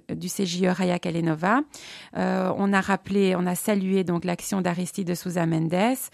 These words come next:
On a rappelé que dans notre tradition juive, celui qui sauve un homme sauve l'humanité tout entière. Donc, comme l'a dit Raya, on peut dire que Sousa Mendes a finalement sauvé trente mille fois l'humanité. Et les diverses prises de parole,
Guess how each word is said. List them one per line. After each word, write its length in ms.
On 100
a 80
rappelé 420
que 180
dans 180
notre 320
tradition 500
juive, 320
celui 300
qui 140
sauve 260
un 180
homme 360
sauve 340
l'humanité 520
tout 220
entière. 540
Donc, 140
comme 180
l'a 160
dit 160
Raya, 360
on 120
peut 160
dire 260
que 100
Sousa 300
Mendes 220
a 240
finalement 420
sauvé 380
trente 340
mille 180
fois 340
l'humanité. 720
Et 80
les 100
diverses 400
prises 220
de 80
parole, 500